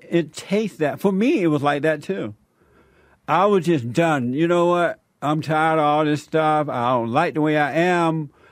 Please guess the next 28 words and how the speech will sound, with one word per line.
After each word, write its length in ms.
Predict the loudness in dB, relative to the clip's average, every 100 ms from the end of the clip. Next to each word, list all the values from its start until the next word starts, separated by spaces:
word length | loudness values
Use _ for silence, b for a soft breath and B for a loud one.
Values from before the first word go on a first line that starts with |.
| -6
I, 300 | -2 -2 -4 -8 -8
I 120 | -4
went 260 | -2 0 -2
to 80 | -4
church. 400 | -2 0 0 0
I 100 | -2
get, 280 | -2 0 0
I've 220 | -2 0
done 180 | 0 0
everything. 320 | 0 -2 -2
I'm 160 | -2
just 180 | -4 -6
frustrated 640 | -10 -4 -4 -2 0 0
with 100 | 0
my, 120 | -2 -2
I'm 220 | -2 -4
tired 360 | -2 0 0
of 120 | -2 -4
it." 140 | -10 b b b b -8
And 140 | -4
at 120 | 0
that 160 | 0 2
moment, 480 | 4 4 2 0 -4 -4
I 80 |
was 180 | -4 -2
able 220 | -2 -2
to 140 | -4 -6
see. 360 | -6 -8 -10